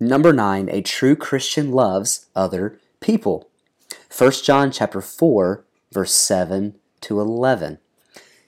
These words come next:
"Beloved, let us love one another, for love is from God. And everyone who loves is born of God and knows God. And the one who does not love does not know God,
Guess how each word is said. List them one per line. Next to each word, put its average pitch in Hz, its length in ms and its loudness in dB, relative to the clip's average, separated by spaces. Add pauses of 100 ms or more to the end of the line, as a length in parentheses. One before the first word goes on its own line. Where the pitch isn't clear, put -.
(100)
"Beloved, 127 540 6
let 101 180 2
us - 220 -4
love 101 280 2
one 143 120 0
another, 98 400 -2
for 120 200 -8
love 107 280 -4
is 101 120 -6
from 95 220 -6
God. 156 400 -2 (420)
And 107 120 -2
everyone 127 400 2
who 123 180 -4
loves 117 600 2
is 113 180 -2
born 147 300 -2
of 90 120 -8
God 85 340 -6 (120)
and 113 160 -10
knows 127 260 0
God. 73 340 -10 (480)
And 110 100 0
the 110 60 4
one 110 160 2
who 113 80 -4
does 113 320 0
not 151 200 0
love 87 280 -4
does 92 180 -6
not 90 220 -6
know 123 200 2
God, 80 340 -6